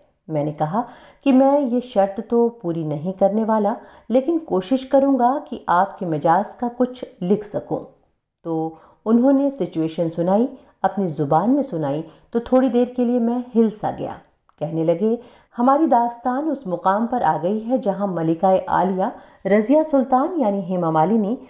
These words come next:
सियाह लिबास में खरामा खरामा चली आ रही हैं,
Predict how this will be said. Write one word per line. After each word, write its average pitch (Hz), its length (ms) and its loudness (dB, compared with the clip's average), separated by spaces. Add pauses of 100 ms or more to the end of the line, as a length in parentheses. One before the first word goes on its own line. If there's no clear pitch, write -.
(160)
सियाह 262 400 2
लिबास 208 520 0
में 233 100 -2
खरामा 214 720 0
खरामा 180 360 -2
चली 160 340 -2
आ 127 100 0
रही 160 320 -6
हैं, 165 200 -10